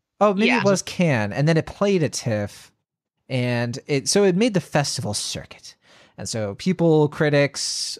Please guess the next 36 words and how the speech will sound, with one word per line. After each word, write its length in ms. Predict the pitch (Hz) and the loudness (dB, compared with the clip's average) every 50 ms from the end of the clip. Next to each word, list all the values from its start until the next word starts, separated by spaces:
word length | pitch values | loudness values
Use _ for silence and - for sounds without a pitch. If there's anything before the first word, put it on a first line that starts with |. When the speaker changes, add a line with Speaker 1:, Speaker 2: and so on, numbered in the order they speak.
| _ - | _ 0
Speaker 1:
audiences 680 | 139 139 135 135 135 127 - - 131 123 123 120 117 | 0 2 2 0 -2 -2 -2 -2 -2 0 -2 -2 -2
were 80 | 127 120 | -4 -2
watching 340 | 120 135 139 - - 131 117 | 0 0 0 0 -2 -4 -6
it 120 | 101 90 | -4 0
last 400 | 151 185 185 175 - - - - | 2 2 2 2 0 -2 -2 0
year, 340 | 170 165 165 156 151 156 147 - - - - _ - | 0 2 2 2 2 0 -2 -4 -10 -20 -14 _ -2
and 80 | 127 | 0
it 60 | 131 131 | 0 2
was 180 | 131 123 117 | 0 0 -2
getting 500 | - 127 123 120 123 117 117 113 117 120 - _ _ _ _ _ - | -2 -2 0 0 0 0 -2 -2 -4 -6 -8 _ _ _ _ _ -8
tons 600 | - - - - - 226 233 202 151 127 117 117 | -8 -6 -4 -2 0 2 2 2 2 0 -2 -4
and 120 | 107 107 | -4 -4
tons 440 | - - - 233 226 185 139 117 113 | -6 -4 -2 0 2 2 2 0 -2
of 160 | 110 - 113 | -4 -4 -4
acclaim. 500 | 113 - - - - 135 127 117 110 107 110 | -6 -6 -6 -4 -2 -2 0 0 0 0 0
I 60 | 117 | 0
know, 320 | 120 127 127 123 117 113 - - _ _ _ _ _ _ _ _ | 0 2 2 2 2 0 -2 -8 _ _ _ _ _ _ _ _
uh, 120 | - 123 113 | -6 -4 -4
Cinemaholics 920 | 117 - - 165 160 151 147 135 - 151 139 131 123 127 123 - - - - | -2 0 0 0 2 2 2 2 2 2 2 2 2 0 0 -2 -4 -6 -2
guest 400 | 143 135 127 127 120 - - - | 0 2 2 2 0 0 -4 -6
in 120 | 127 120 | -8 -8
the 60 | 113 | -8
past, 440 | - - 131 120 120 120 117 - - | -4 -2 0 2 2 0 -2 -4 -6
Val 220 | 143 131 113 104 | -4 -2 -2 -2
Complex, 840 | - - - 185 175 170 151 147 - 156 139 135 - - - - - - - - - _ | -2 -2 0 0 2 2 0 0 0 0 0 0 -2 -6 -10 -10 -10 -14 -18 -20 -18 _
had 140 | - 143 131 | 0 0 2
a 60 | 135 | 2
chance 380 | 131 - - 147 135 127 120 - | 2 0 0 0 0 0 -2 -2
to 80 | - 135 | -4 -2
watch 320 | 120 127 131 127 - - | 0 0 0 0 -2 -4
the 100 | - 127 | -4 -6
film 360 | 117 - - 139 127 123 120 113 | -4 -2 -2 -2 0 0 -2 -4
at 100 | 110 - | -6 -6
Cannes, 380 | - - 131 120 123 120 117 | -4 -2 -2 0 0 -2 -2
and 220 | - - 110 113 107 | -4 -6 -8 -6 -6
she 280 | - - 120 113 - | -6 -6 -6 -8 -8